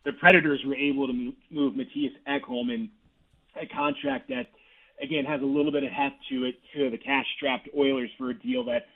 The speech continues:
worked out for both sides. Of course, we talked about Columbus and Los Angeles and a deal that in a lot of ways was perfect for both because of what they each had to give up, and not giving up any prospects was, was definitely a plus if you're the L A Kings. If you're the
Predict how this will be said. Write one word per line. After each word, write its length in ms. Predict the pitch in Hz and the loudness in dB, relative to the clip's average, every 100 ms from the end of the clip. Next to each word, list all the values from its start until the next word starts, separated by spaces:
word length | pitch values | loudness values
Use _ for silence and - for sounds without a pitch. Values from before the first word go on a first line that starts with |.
| - _ - | -20 _ -6
worked 380 | 120 151 - | 2 2 2
out 200 | 139 123 - | -4 -4 -6
for 80 | 120 | -8
both 240 | 123 117 - - | -4 -6 -6 -6
sides. 340 | 131 117 107 | -4 -4 -6
Of 80 | 101 | -10
course, 220 | - 131 - | -4 -4 -4
we 80 | 117 | -10
talked 220 | 131 117 | -10 -8
about 280 | 127 123 - | -8 -8 -10
Columbus 380 | 120 127 127 - | -4 -2 -2 -4
and 80 | 123 | -4
Los 160 | 120 117 | -6 -4
Angeles 300 | 131 127 120 - - - - | -4 -4 -6 -10 -20 -20 -4
and 120 | 139 | 2
a 60 | 139 | 2
deal 300 | 135 135 131 | 4 2 2
that 200 | 123 123 - | 0 -6 -6
in 120 | 131 | -4
a 60 | 127 | -2
lot 280 | 127 139 131 | 4 4 4
of 120 | 113 | 0
ways 200 | 127 131 | -2 -4
was 120 | 127 - | -6 -6
perfect 300 | 139 123 123 | -6 -6 -8
for 80 | 120 | -10
both 340 | 107 131 131 127 | -2 2 2 0
because 320 | - - 123 104 _ - _ _ _ - | -6 -4 -6 -6 _ -20 _ _ _ -6
of 120 | 123 | -2
what 200 | 135 127 | -2 0
they 80 | 135 | 0
each 240 | 127 127 | 0 0
had 160 | 139 127 | -4 -4
to 60 | 120 | -4
give 220 | 123 117 | -4 -2
up, 200 | 131 131 | -4 -2
and 180 | 117 117 | -2 -2
not 200 | 123 127 127 - | -2 -4 -8 -6
giving 220 | 131 127 | -4 -2
up 100 | 123 | -2
any 160 | 123 120 | -4 -8
prospects 540 | - 127 123 - 117 123 | -4 -2 -2 -4 -10 -10
was, 100 | 107 101 | -14 -10
was 100 | 120 - | -12 -8
definitely 360 | - - 123 | -8 -6 -8
a 40 | 113 | -8
plus 240 | - 127 | -8 -10
if 120 | - - | -8 -8
you're 140 | 120 | -6
the 140 | 117 | -4
L 160 | 120 120 | -4 -4
A 120 | 117 107 | -6 -6
Kings. 300 | 143 151 131 - - - - _ _ _ _ _ _ _ - | -2 -2 -2 -6 -16 -20 -20 _ _ _ _ _ _ _ -6
If 140 | 180 | 0
you're 180 | 190 277 | 2 2
the 120 | 294 | 2